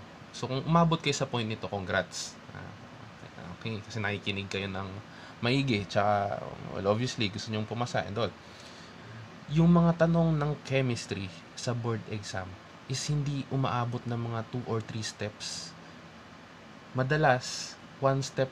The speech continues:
lang, or two step, basta nagdi-divide ka lang, kuha mo na yung answer. So, ang pinaka-technique or tip sa chem is familiarization dun sa mga ganyan, molarity, molality,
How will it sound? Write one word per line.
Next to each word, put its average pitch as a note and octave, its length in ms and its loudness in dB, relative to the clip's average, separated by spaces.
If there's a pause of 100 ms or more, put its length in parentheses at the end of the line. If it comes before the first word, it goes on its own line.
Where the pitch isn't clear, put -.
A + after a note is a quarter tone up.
(100)
lang, G2+ 220 0 (1000)
or F#2+ 160 -4 (220)
two D3+ 100 0
step, A2+ 240 -2
basta C3 320 0 (160)
nagdi-divide C3+ 640 0
ka B2+ 160 -4
lang, G#2+ 240 -2
kuha C#3+ 240 2
mo C#3 140 -2
na C#3 160 -2
yung - 100 -8
answer. G#2+ 420 -4 (1000)
So, - 180 -2
ang D3+ 100 0
pinaka-technique E3 960 0
or F#2+ 300 -2
tip C#3+ 180 0 (160)
sa - 220 -6
chem G#2+ 320 -2 (480)
is D#3 100 -2
familiarization D3 1120 2 (360)
dun C#3+ 160 -2
sa D#3 160 2
mga C#3+ 260 0
ganyan, A2+ 460 -2
molarity, G#2+ 800 -2 (240)
molality, G#2+ 800 -4